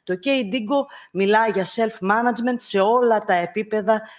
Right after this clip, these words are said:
της, ε, νόσου, τη, του διαβη-, της διαβητικής νευροπάθειας, ε, σε όλα τα επίπεδα από το ένα μέχρι και το πέντε. Αυτοδιαχείριση.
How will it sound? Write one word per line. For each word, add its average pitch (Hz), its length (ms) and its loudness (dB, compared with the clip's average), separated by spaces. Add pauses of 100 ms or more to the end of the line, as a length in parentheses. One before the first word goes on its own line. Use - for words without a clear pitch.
(120)
της, 208 300 -4
ε, 185 240 2
νόσου, 220 560 0
τη, 185 160 -2
του 196 160 -4
διαβη-, 180 480 -2
της 185 120 -12
διαβητικής 185 480 -4
νευροπάθειας, 214 840 -2 (320)
ε, 196 220 2
σε 190 160 0
όλα 240 200 2
τα 190 80 0
επίπεδα 214 340 0
από 196 200 -4
το 185 100 -2
ένα 233 300 2
μέχρι 220 300 0
και 208 120 -6
το 196 120 -6
πέντε. 160 420 -2
Αυτοδιαχείριση. 190 1080 -4